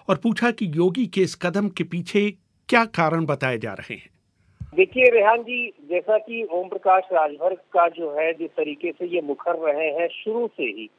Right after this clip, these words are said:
Speaker 2: और लगभग एक साल से ही ये सरकार बनने के बाद कुछ दिन तक तो ठीक रहा, लेकिन उसके बाद से ये लगातार सरकार के खिलाफ और मुख्य रूप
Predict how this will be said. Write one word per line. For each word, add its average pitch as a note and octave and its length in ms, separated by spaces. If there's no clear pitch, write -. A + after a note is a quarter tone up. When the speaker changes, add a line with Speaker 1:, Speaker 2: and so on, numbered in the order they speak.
Speaker 2:
और C#3 140
लगभग D#3+ 360
एक F#3 160
साल E3 280
से F3 160
ही F3 340
ये E3+ 60
सरकार D#3 420
बनने D3 300
के D#3 120
बाद C#3 340
कुछ D3 160
दिन D3+ 220
तक D#3+ 140
तो E3 220
ठीक E3+ 340
रहा, C#3 260
लेकिन E3+ 340
उसके G3 240
बाद D#3+ 280
से G#3 220
ये G3 60
लगातार E3 600
सरकार D#3+ 480
के F#3 140
खिलाफ F#3+ 420
और G3 180
मुख्य G3 320
रूप F3+ 100